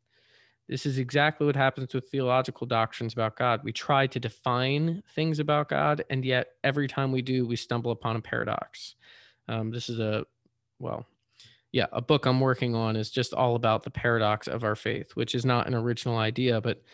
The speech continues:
every time you have one doctrine about God in stone, which is a dangerous place to put some of these doctrines, you also have to write about this other doctrine that is almost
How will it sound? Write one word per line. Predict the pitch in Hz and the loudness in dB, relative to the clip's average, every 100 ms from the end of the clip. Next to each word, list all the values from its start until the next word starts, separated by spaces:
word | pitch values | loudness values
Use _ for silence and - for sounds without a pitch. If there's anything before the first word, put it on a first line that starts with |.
| - _ - | -20 _ -2
every | 143 156 | 2 2
time | - 147 139 | 2 4 4
you | 135 123 | 4 2
have | 131 120 | 2 2
one | 120 120 131 135 135 | 0 2 4 4 4
doctrine | 120 123 123 - 113 107 123 - - _ _ _ _ | 4 2 0 -4 -2 -4 -6 -14 -20 _ _ _ _
about | 127 127 117 - | -2 0 0 2
God | 117 117 110 - - | 2 4 2 0 -2
in | 127 | -2
stone, | 120 - 127 120 104 110 117 - _ _ _ _ _ | -2 0 2 2 0 -4 -8 -18 _ _ _ _ _
which | 120 110 | -6 -4
is | 110 | -4
a | 120 | -2
dangerous | 113 117 113 110 | 2 2 2 -2
place | - 120 - | 0 -2 -2
to | - | -2
put | 131 - | -2 -2
some | - 113 | -2 0
of | |
these | 113 113 | 0 -2
doctrines, | - - - 117 107 117 - _ _ _ _ _ - | -4 -6 -6 -4 -4 -6 -10 _ _ _ _ _ -6
you | 139 | 0
also | 110 139 - 143 | 2 2 4 4
have | 131 127 - | 4 2 0
to | 123 | 0
write | 127 123 | 4 4
about | 123 123 120 - | 4 4 2 2
this | 143 131 | 0 4
other | 127 139 | 4 6
doctrine | 127 120 120 - 117 113 113 | 6 4 4 -2 -2 -2 0
that | 123 | 0
is | 120 117 | 2 2
almost | 131 131 123 - | 2 2 0 -4